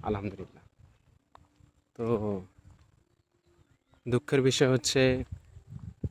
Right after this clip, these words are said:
মানে দুঃখ নিয়ে বলতে হচ্ছে যে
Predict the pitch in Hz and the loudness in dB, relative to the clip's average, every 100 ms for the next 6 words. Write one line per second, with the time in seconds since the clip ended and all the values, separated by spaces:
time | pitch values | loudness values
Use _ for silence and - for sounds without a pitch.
0 | - _ _ _ - - 113 113 123 - | -12 _ _ _ -18 -4 -2 0 -4 -4
1 | 147 135 135 131 127 120 113 113 - 117 | 0 2 4 4 4 2 2 2 0 2
2 | 110 104 - _ _ _ _ _ _ - | 2 0 -12 _ _ _ _ _ _ -20
3 | _ _ _ - 117 113 | _ _ _ -12 -2 2